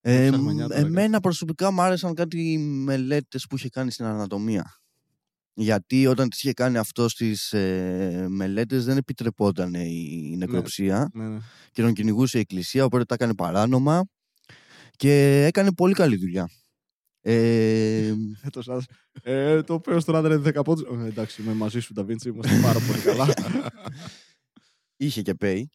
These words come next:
Speaker 1: αλλά <laughs> έκανε πολύ ωραία δουλειά. Δηλαδή, η ανατομική του μελέτη είναι πολύ σωστή.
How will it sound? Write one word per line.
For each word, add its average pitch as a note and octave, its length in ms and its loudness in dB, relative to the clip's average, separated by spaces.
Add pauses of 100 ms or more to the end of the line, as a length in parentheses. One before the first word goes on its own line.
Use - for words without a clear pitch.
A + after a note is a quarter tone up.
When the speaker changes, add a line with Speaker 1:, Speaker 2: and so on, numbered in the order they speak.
Speaker 1:
αλλά B2 600 2 (400)
<laughs> - 500 -16
έκανε G#3+ 360 0
πολύ F#3 240 2
ωραία F#3 260 4
δουλειά. F#2 580 -2
Δηλαδή, G#2 360 0 (500)
η A#2+ 80 0
ανατομική A2+ 720 -4
του - 140 -6
μελέτη B2+ 460 -2
είναι D3 580 0
πολύ C#3+ 200 0
σωστή. A2 520 -10